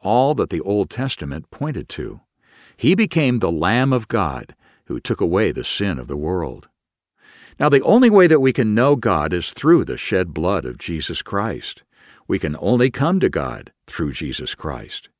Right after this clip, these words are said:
If we're not coming to Him through the blood of Christ, then we cannot know God. We don't come to God because we seek to follow the example of Jesus alone. No one can do that. If anything,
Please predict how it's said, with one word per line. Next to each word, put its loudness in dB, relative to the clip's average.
If 2
we're 6
not 2
coming 4
to 6
Him 2
through 0
the 2
blood 0
of -4
Christ, -6
then -2
we 0
cannot -4
know -6
God. -12
We 4
don't 6
come 4
to 4
God 2
because 0
we -2
seek 0
to -8
follow 2
the 0
example -4
of -14
Jesus -6
alone. -4
No -4
one 0
can -4
do 0
that. -10
If 0
anything, 6